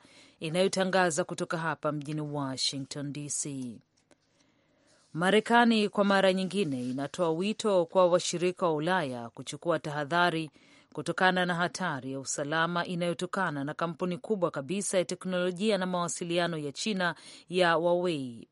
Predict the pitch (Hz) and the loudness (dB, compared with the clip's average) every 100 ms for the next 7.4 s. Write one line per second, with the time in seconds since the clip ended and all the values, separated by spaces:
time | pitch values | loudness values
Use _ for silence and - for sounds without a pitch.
0 | - 135 - 170 160 170 175 185 214 - | -12 -10 0 2 2 -2 -4 -2 -2 -2
1 | 208 185 156 180 170 185 190 180 175 170 | -4 -4 -4 -4 -4 -2 0 0 -2 -2
2 | 180 175 170 180 147 143 135 139 143 - | 0 0 2 0 0 -2 -4 -6 -8 -6
3 | 147 147 139 151 143 123 - _ _ _ | -6 -6 -8 -10 -10 -12 -18 _ _ _
4 | _ _ _ _ - 151 143 196 196 190 | _ _ _ _ -8 -2 2 2 4 4
5 | 196 190 190 196 196 202 196 208 190 180 | 4 2 4 0 2 0 2 2 2 0
6 | 180 208 196 202 190 185 185 - 180 170 | 0 2 2 2 2 2 0 -2 -2 -2
7 | 175 208 190 185 | 0 4 4 2